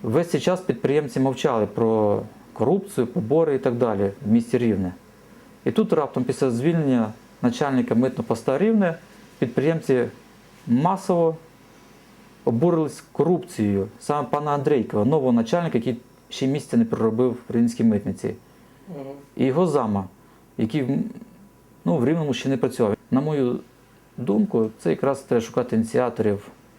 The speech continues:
Speaker 1: серед колишніх митників, яких звільнив пан Андрейків. І оскільки пан Андрейків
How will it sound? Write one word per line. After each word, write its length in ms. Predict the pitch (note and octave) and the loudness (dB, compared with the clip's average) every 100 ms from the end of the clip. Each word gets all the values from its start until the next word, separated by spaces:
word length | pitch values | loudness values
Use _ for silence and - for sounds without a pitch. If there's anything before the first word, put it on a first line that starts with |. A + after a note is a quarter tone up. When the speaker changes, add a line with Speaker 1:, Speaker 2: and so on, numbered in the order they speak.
| - - - - - - - - - - _ - - - - - - - - - | -20 -20 -20 -20 -20 -20 -20 -20 -20 -20 _ -20 -20 -20 -20 -20 -20 -20 -14 -2
Speaker 1:
серед 200 | A2 G2+ - - - - - | -2 -2 -8 -20 -20 -20 -16
колишніх 440 | - C3 B2+ B2+ D3 | -4 -2 0 -2 -2
митників, 400 | D3+ A#2+ G#2 G2 | 0 0 0 -2
яких 200 | A2+ G2+ | -2 -2
звільнив 380 | A2 A2+ G#2+ G2+ - - - - - - - - - - - | 2 2 2 -2 -14 -20 -20 -20 -20 -20 -20 -20 -20 -20 -8
пан 200 | A#2 A2+ | -2 0
Андрейків. 520 | A2 A#2+ C#3+ C#3 G#2 F#2+ - - - | 2 2 0 0 -2 -2 -14 -20 -4
І 400 | A#2 A2 A2 G#2+ A2 | 0 2 2 0 -4
оскільки 280 | B2 B2 A#2 | -6 -2 0
пан 160 | B2 | 0
Андрейків 480 | A2+ A#2+ A#2+ A2+ - | 2 2 0 0 -2